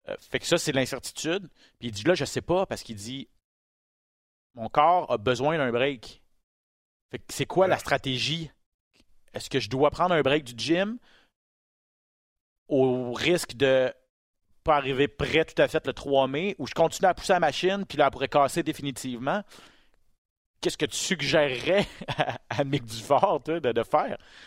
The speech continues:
Speaker 2: Euh, je suggérerais à son gérant de, de,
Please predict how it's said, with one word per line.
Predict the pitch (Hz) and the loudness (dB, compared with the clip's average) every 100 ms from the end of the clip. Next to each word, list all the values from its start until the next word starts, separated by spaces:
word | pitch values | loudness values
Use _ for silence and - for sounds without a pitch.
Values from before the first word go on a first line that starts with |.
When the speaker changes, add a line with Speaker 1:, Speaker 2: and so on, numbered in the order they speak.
| - | -12
Speaker 2:
Euh, | 107 98 | -6 -4
je | - | -2
suggérerais | - 143 123 151 147 135 170 | -2 0 2 4 4 2 0
à | 185 135 | 0 0
son | 147 139 | 0 2
gérant | 139 131 123 156 180 | 4 4 2 2 2
de, | 135 120 | 2 2
de, | 110 117 | 0 -2